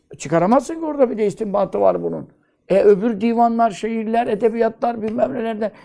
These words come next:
kim ne çıkartmış? Çıkartılacak bir şey yok ki. Çalkala, çalkala, çalkala. Yayık yok. Onun için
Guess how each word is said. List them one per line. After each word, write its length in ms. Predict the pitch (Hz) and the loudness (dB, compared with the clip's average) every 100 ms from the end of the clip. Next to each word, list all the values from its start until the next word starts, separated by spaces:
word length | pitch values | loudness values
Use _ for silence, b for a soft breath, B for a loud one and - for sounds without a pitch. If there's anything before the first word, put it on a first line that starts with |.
| B | B
kim 280 | - 285 320 | -4 -2 -2
ne 120 | 330 | -4
çıkartmış? 400 | - 311 277 233 | -6 -2 -2 -2
Çıkartılacak 560 | - 240 240 254 285 302 | -2 0 2 2 0 0
bir 60 | 240 | -4
şey 120 | 349 | -6
yok 100 | 370 | -8
ki. 60 | |
Çalkala, 440 | 254 285 - - - | -2 -2 -2 -4 -4
çalkala, 480 | - 415 - 415 - | -4 -4 -6 -6 -6
çalkala. 420 | - - - - b b | -8 -6 -10 -10 b b
Yayık 320 | 180 202 - | 2 2 0
yok. 320 | - 92 - _ _ _ _ _ _ _ _ _ _ _ _ _ _ _ _ | -2 -2 -2 _ _ _ _ _ _ _ _ _ _ _ _ _ _ _ _
Onun 240 | 190 294 | 0 2
için 500 | 359 349 269 165 123 | 0 2 2 2 -4